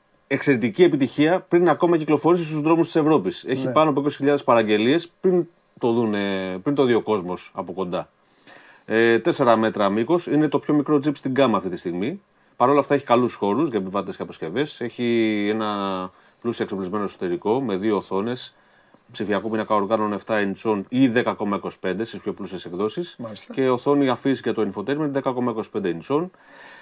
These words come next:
Speaker 1: Ε, είπαμε είναι ηλεκτρικό, έχει εκατόν πενήντα έξι ύπους, έχει καινούργιο ηλεκτροκινητήρα, εξελιγμένο από τον όμιλο, όμιλο Stellantis, καινούργια μπαταρία, η οποία προσφέρει αυτονομία έως τετρακόσια χιλιόμετρα με μία φόρτιση.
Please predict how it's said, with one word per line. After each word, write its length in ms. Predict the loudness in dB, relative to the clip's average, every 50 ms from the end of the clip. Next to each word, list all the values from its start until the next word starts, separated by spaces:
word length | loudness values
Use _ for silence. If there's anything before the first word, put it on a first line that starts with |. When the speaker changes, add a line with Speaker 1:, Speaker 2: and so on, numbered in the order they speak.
| -20 -12 -4
Speaker 1:
Ε, 1120 | 0 2 4 4 6 4 4 4 4 2 2 2 2 0 0 0 -2 -2 -2 -4 -6 -8 -8
είπαμε 420 | -6 -4 -2 0 0 2 2 2 2
είναι 220 | 2 2 2 2
ηλεκτρικό, 640 | 2 0 0 -4 -6 -8 -10 -4 0 0 2 2 2
έχει 120 | 0 -2
εκατόν 300 | -4 -2 -2 -2 -2 -2
πενήντα 260 | -2 0 0 0 0 0
έξι 320 | 0 0 -2 -2 -4 -4
ύπους, 300 | -4 -2 -4 -6 -4 -4
έχει 180 | -6 -6 -6 -4
καινούργιο 320 | -4 -2 -2 0 0 0
ηλεκτροκινητήρα, 920 | 0 -2 -2 -6 -6 -6 -4 -6 -6 -6 -4 -2 0 0 0 -2 -4 -6 -10 -12
εξελιγμένο 540 | -8 -6 -6 -6 -4 -4 -4 -2 -2 -2
από 100 | -4 -4
τον 140 | -6 -6 -6
όμιλο, 420 | -4 -4 -4 -4 -6 -8 -12 -12 -10
όμιλο 540 | -8 -8 -6 -6 -4 -4 -4 -4 -6 -6 -8 -10
Stellantis, 680 | -10 -8 -6 -6 -6 -6 -6 -6 -6 -6 -8 -10 -16 _ _ _ _ _ _ _ _ _
καινούργια 320 | -4 -2 -2 0 2 2 2
μπαταρία, 680 | 2 0 0 0 0 2 2 2 0 0 -2 -4 -8 _ _ _ _ _ _ -8
η 80 | -4
οποία 240 | -4 -2 0 0 0
προσφέρει 300 | 0 -2 -2 -2 -2 -2
αυτονομία 380 | -2 -2 -4 -4 -2 -2 -2 -2
έως 120 | -2 -4 -4
τετρακόσια 480 | -6 -6 -4 -6 -6 -6 -6 -8 -8
χιλιόμετρα 560 | -10 -8 -6 -4 -2 -2 -4 -4 -6 -6 -8
με 100 | -6 -6
μία 200 | -6 -6 -6 -6
φόρτιση. 540 | -6 -6 -8 -8 -8 -6 -8 -6 -6 -8 -10